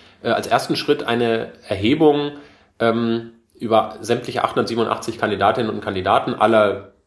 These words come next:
Parteien und Wahlvorschläge et cetera vorgenommen, ähm, auf welchen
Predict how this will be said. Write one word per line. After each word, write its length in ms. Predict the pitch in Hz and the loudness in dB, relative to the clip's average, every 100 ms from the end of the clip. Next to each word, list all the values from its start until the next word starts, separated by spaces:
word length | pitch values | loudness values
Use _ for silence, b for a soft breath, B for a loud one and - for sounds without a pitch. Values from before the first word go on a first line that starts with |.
| _ | _
Parteien 460 | 110 110 117 127 123 | -6 2 2 2 0
und 240 | 101 98 | -6 2
Wahlvorschläge 520 | 104 123 110 - 107 | 2 4 0 0 -2
et 80 | 95 | -2
cetera 480 | 123 127 113 110 110 B B B - | -2 0 2 2 -2 B B B -2
vorgenommen, 760 | 117 110 113 107 110 110 110 B B _ | 4 4 4 4 2 0 -6 B B _
ähm, 160 | 104 104 | -2 0
auf 140 | 107 | 2
welchen 640 | 110 113 117 113 110 - | 4 4 2 0 -2 -10